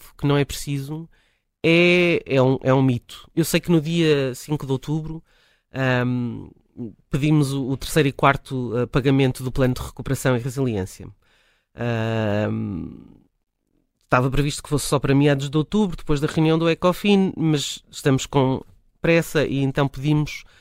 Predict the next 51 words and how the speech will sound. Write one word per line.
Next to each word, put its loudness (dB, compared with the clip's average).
eh, -2
o 0
resto 2
da 2
bazuca, 0
a 0
terceira -2
e 2
a -10
quarta -2
tranche -2
da -4
bra-, -4
da -4
bazuca. -8
E -8
isto, -8
estamos 2
a -4
falar 0
de -10
quatro 0
mil 2
milhões 2
de -4
euros, 0
imagino 4
que -6
seja 0
para 2
usar 4
agora, 4
o -8
quanto 4
antes. 0
Ahm, 2
a -2
questão 4
é 0
que -2
nós 4
temos 4
uma 2
série 0
de -8
coisas -2
que -12
estão 2
atrasadas 0
e -4
que -2